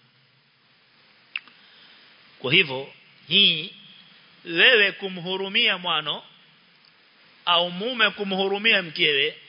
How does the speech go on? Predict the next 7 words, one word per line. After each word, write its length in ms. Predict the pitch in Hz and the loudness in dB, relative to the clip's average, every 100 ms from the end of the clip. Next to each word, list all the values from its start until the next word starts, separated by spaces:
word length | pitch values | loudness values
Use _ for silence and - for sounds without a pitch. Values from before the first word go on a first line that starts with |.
| - _ _ | -20 _ _
ni 140 | 165 170 | -8 -4
katika 580 | 180 - 185 190 175 | -4 -4 -8 -4 -2
athar 840 | - 180 175 - 190 202 214 220 214 - - _ _ | 0 0 0 -4 -2 0 2 0 -2 -16 -20 _ _
za 180 | 151 165 | -12 -4
rahmatullah 720 | 226 - 220 214 220 247 214 | -4 -4 -10 -8 -6 -2 0
ala 220 | 180 196 214 | 0 -2 -2
ibadi. 300 | 247 214 | -2 -2